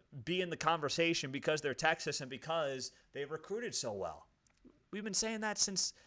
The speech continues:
they appeared in that national championship game against Alabama. And those days are over.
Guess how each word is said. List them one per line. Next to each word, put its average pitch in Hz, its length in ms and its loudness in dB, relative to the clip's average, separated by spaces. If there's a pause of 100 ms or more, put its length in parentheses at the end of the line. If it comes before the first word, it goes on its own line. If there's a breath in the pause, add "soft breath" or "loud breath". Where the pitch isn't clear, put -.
(160 soft breath)
they 190 140 4
appeared 196 320 0
in 196 60 -4
that 185 120 0
national 185 400 2
championship 185 560 0
game 180 220 0
against 175 240 0
Alabama. 180 560 0 (2750)
And 156 140 -4
those 185 160 0
days 185 300 2
are 135 120 4
over. 185 380 0